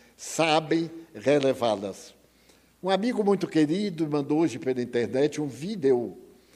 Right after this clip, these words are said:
que, se eu pudesse, mandaria para todo o mundo. É uma das mais belas composições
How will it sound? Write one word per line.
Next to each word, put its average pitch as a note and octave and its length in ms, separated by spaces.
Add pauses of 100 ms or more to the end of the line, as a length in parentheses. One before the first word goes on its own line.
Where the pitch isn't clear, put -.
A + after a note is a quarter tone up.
(600)
que, F3 120
se F3 200
eu A3+ 80
pudesse, B2 840 (420)
mandaria D#3 560
para D3 300
todo G3+ 480
o F3 100
mundo. C3 640 (960)
É F3+ 200
uma G#3 200
das F3 280
mais F#3 480
belas C#3 880 (140)
composições C3 1120